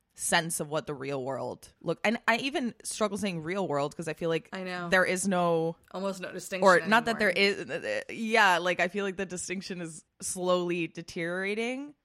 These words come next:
Speaker 1: I don't know.
Speaker 2: Yeah, but I feel like digital natives have, I know this is all conjecture now, but it's fun to talk about, and I feel like digital natives have, like we were saying with Dora, I think we have, like, a much keener sense of the ways in which it actually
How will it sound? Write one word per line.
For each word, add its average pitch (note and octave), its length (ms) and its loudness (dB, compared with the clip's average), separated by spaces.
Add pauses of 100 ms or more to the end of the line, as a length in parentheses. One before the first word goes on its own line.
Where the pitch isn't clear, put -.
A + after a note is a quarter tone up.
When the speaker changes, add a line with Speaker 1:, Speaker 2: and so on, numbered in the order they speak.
(140)
Speaker 1:
I F3+ 40 -12
don't F3+ 140 -10
know. F3+ 240 -6
Speaker 2:
Yeah, C4+ 180 4
but B3+ 160 6
I C4+ 120 4
feel G4 260 -4
like F4+ 260 -4 (260)
digital G#3+ 380 -2
natives A3 500 -2
have, F3 460 0 (220)
I A#3+ 80 6
know C4+ 80 6
this B3 180 0
is G#3 80 -6
all F3+ 120 2
conjecture E3+ 440 -6
now, C#3+ 120 -4
but F3 100 -4
it's F#3 120 -6
fun A3 120 -2
to - 80 -10
talk F#3+ 220 -2
about, A3 220 2
and G#3 80 -2
I F#3+ 60 -2
feel F#3+ 220 -4
like F#3 180 -2
digital F3+ 360 -6
natives E3 560 -8
have, E3 500 -6
like A3 140 -2
we C#4 100 -4
were C4+ 100 -2
saying A#3 200 -6
with G3+ 160 -6
Dora, F3 360 -2
I G3+ 120 0
think A#3+ 200 -8
we C#4+ 100 -4
have, C4+ 100 -2
like, A3 160 -2
a F#3 60 0
much E3+ 580 -2
keener E3+ 400 -8
sense - 540 -8 (100)
of D3+ 520 -6 (140)
the G3 100 0
ways E3+ 380 -4
in E3+ 100 -8
which E3 200 -8
it E3+ 100 -6
actually E3 380 -4